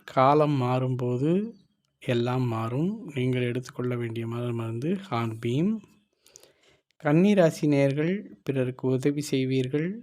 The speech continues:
தொட்டது துலங்கும். நீங்கள் எடுத்துக்கொள்ள வேண்டிய மலர் மருந்து லார்ஜ்.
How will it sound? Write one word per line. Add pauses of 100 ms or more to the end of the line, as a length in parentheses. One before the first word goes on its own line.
(180)
தொட்டது
துலங்கும். (160)
நீங்கள்
எடுத்துக்கொள்ள
வேண்டிய
மலர்
மருந்து
லார்ஜ்.